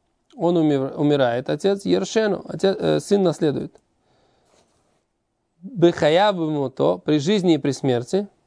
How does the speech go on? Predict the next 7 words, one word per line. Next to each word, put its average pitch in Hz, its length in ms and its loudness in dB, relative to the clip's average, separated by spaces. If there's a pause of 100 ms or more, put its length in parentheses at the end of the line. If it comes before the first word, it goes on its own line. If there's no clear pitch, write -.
(160)
если 165 200 -8
так 143 220 -4
отец 147 240 -2
говорит, 160 320 0 (1400)
если 165 760 0 (120)
он 180 180 2
умирает 202 680 0